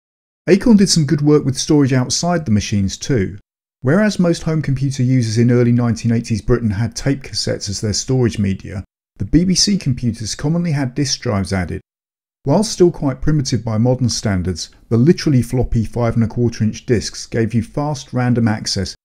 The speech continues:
that was a huge step up from cassette tape. The Electron is the exception here. You could get a three and a half inch disc expansion, but generally anyone buying an Electron was looking to invest less cash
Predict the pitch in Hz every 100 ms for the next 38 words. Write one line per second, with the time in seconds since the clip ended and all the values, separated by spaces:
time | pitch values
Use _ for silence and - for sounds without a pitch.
0 | - - 110 113 - 165 151 - 131 127
1 | 117 - 110 - 117 - - - 85 85
2 | - _ _ _ - _ _ _ - -
3 | _ _ - _ _ _ - - _ _
4 | - - _ _ 320 - _ _ - -
5 | _ _ _ _ - 139 156 - - 160
6 | 135 139 - - 139 - 98 76 85 -
7 | _ _ - 104 - 190 190 165 - 151
8 | 139 120 156 156 123 98 - 101 - -
9 | - - 87 85 - 87 - - _ -
10 | 101 151 170 175 147 135 151 139 131 123
11 | 120 113 139 - - 95 92 101 110 117
12 | 117 117 107 101 107 127 131 - - 143
13 | 107 95 -